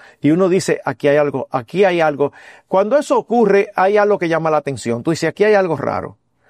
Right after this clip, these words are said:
Pero ¿qué pasa? O tú los escuchas y dices, "No, porque el jefe un día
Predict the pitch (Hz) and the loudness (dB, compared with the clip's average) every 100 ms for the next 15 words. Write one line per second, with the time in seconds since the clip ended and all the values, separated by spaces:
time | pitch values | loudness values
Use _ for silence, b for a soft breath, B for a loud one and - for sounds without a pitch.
0 | B B B 208 208 262 - 151 131 139 | B B B 2 2 0 -2 -4 -2 -4
1 | - - 220 208 214 202 - 196 190 196 | -4 -2 0 2 2 2 -2 -2 0 2
2 | 233 294 233 - 208 175 B B 196 220 | 2 2 0 0 2 2 B B 2 2
3 | 202 277 269 247 220 269 220 180 | 4 0 -2 -2 0 2 2 0